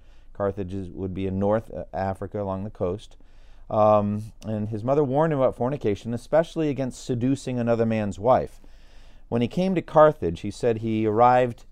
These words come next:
burning with lust as a young man. Uh, he said, "I went to Carthage where I found myself in the midst of a hissing cauldron of lust.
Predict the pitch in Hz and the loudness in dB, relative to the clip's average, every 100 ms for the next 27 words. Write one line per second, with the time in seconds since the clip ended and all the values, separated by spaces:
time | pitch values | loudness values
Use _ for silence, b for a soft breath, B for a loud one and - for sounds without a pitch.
0 | - 87 101 127 143 151 123 - 98 117 | -14 -4 4 4 4 0 -2 -4 0 4
1 | 87 - - - - - - - 87 87 | 4 0 -16 -18 -20 -20 -20 -18 -14 -8
2 | 92 117 117 117 98 71 - - b b | -4 -4 -4 -4 -6 -10 -16 -20 b b
3 | b b b - 87 104 101 117 113 127 | b b b -6 -4 -2 0 4 4 4
4 | 165 - 147 139 156 151 131 113 - 127 | -2 0 4 4 2 -6 -2 -2 -2 -4
5 | 139 131 - 127 - 107 98 120 139 - | -4 -4 -2 -2 -2 -4 -2 -2 -6 -12
6 | - - 98 95 - 165 - 175 165 - | -14 -10 -8 -8 -8 -8 -8 -8 -10 -10
7 | - 147 139 104 95 82 90 110 95 - | -2 0 2 -2 -6 -8 -6 -4 -4 -6
8 | - | -20